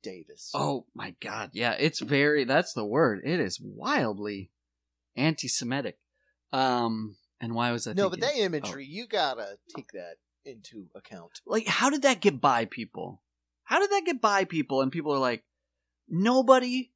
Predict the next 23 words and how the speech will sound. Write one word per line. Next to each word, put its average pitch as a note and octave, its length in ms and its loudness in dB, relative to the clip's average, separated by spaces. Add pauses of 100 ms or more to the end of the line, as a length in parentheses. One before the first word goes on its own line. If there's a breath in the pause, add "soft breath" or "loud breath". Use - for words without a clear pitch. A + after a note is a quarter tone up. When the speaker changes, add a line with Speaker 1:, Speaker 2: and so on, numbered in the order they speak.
(100)
Speaker 2:
nobody, A#3+ 600 2 (200)
for F#3+ 200 2
the E3 180 -4
amount G3 400 -2
of - 80 -6
studio C#3+ 500 2
notes A#2 360 -2
I A2 120 -2
hear A#2 220 -4
go A2 160 -4
down, G2 440 -8 (600)
because A3 280 6
for G3 200 4
all G#3+ 120 10
I G#3 100 4
know, F3 120 2
I D3 120 6
didn't D#3 180 2
read C3+ 180 0
the A2 60 -4
book, G2 300 -4
so A#2+ 140 -2
maybe B2+ 560 0